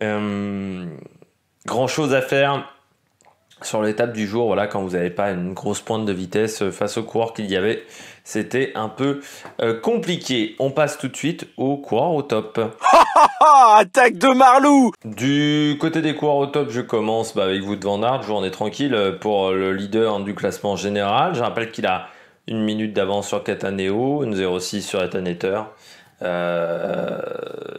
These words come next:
Speaker 1: Badjoli est, est à deux trente-trois. C'est vrai que Badjoli, euh, euh, finale de journée, euh, pas très bonne. On viendra, euh, sur lui dans des bonnets d'âne. Bah, journée tranquille pour Van Aert. Alors, on a un peu contrôlé, euh, l'étape en début de journée. Euh, on n'a pas voulu qu'une grosse échappée sorte. On a contrôlé aux alentours de quatre minutes,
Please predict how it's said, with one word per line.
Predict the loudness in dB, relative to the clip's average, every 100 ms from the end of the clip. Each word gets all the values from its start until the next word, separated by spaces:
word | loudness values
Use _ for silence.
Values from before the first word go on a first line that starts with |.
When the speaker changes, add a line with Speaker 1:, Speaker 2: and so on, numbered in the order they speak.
| -14 -16 -16 -16 -10
Speaker 1:
Badjoli | -6 -4 -4 -4 -2 -4
est, | -4
est | -6 -6
à |
deux | -4 -6
trente-trois. | -6 -6 -4 -4
C'est | -2
vrai | -2
que |
Badjoli, | -2 -2 -2 0 0
euh, | 0 0 -4 -16 -20 -16 -4
euh, | -2 -2
finale | -6 -2 -2
de | -2
journée, | -2 0 0
euh, | 0
pas | -2
très | -4 -2
bonne. | -2 -2
On | -2
viendra, | -2 -2 0 0 2 0
euh, | -2
sur | -4 -4
lui | -2 -2
dans | -2 -2
des | -2
bonnets | 0 0
d'âne. | 0 -2 -8 _ -20 -20 -20 _ -20 _ _ _ _ _ -2
Bah, | 0 0
journée | 0 -2 -2
tranquille | -2 -2 -4 -2
pour | -2
Van | 0 0
Aert. | 0 0 -2
Alors, | -2
on | -2 -2
a |
un | -4
peu | -4 -4
contrôlé, | -4 -4 -4 -2 0
euh, | 0
l'étape | -2 -2 -2 -2 -2
en |
début | -4 -4 -6
de |
journée. | -2 -2 0 0 0 0 0
Euh, | 2 2
on | 0
n'a | 0
pas | -2
voulu | -2 -4 -4
qu'une | -4 -2
grosse | -2 -2
échappée | -2 -2 -2 -4
sorte. | 0 0 0
On | -2
a | -4
contrôlé | -4 -6 -2 -2
aux | 0
alentours | -2 -4 -6
de |
quatre | -8 -8
minutes, | -6 -4 -6 -8